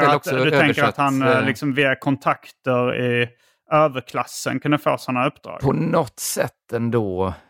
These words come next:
Speaker 1: Men måste ju någon ha dragit i en tr-, för, för han känns, han känns ju väldigt, eller det är klart att han kan ha skaffat sig väldigt mycket kontakter i kulturvärlden genom att döna runt där och spela i jazzband och läsa dikter och sånt.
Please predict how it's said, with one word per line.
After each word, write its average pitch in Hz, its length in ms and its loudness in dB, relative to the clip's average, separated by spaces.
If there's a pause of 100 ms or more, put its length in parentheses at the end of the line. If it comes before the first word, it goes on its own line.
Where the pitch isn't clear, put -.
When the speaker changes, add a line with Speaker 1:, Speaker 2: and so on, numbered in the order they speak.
Speaker 1:
Men 127 180 -6
måste 127 240 -4
ju 113 60 0
någon 139 380 -2
ha 135 80 0
dragit 107 460 -4
i 85 60 -10
en 87 140 -10
tr-, - 340 -12
för, 127 240 -8
för 147 100 -4
han 160 260 -2
känns, - 560 -6 (360)
han 160 100 -6
känns 185 340 0
ju 175 40 -6
väldigt, 143 480 -6
eller 151 200 -2
det 151 80 -2
är 143 40 -2
klart 147 200 -2
att 123 120 -4
han 120 220 -4
kan 120 220 -2
ha 117 200 -2
skaffat 113 340 -10
sig 110 100 -4
väldigt 104 260 -4
mycket 104 200 -12
kontakter 98 400 -8
i - 20 -14
kulturvärlden 95 760 -2
genom 107 260 -2
att 92 300 -6 (500)
döna 101 560 0
runt 98 380 -4
där 107 240 -2
och 101 80 -10
spela 95 520 -6
i 95 160 -4
jazzband 85 720 -8
och 80 420 -10 (1000)
läsa 87 240 -4
dikter 87 400 -10
och 87 80 -14
sånt. - 320 -16